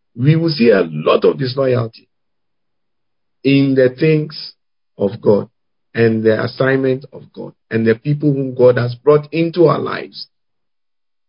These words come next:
to serve and for us to also serve them. You see, so this meeting, for instance, I was saying,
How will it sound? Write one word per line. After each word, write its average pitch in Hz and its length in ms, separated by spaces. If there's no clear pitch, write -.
to 131 460
serve 156 440
and 117 180
for 127 120
us 143 200
to 143 60
also 135 240
serve 131 360
them. 113 180
You - 80
see, - 180
so - 520
this 165 280
meeting, 151 380
for 143 100
instance, 135 280
I 131 60
was 123 200
saying, 113 320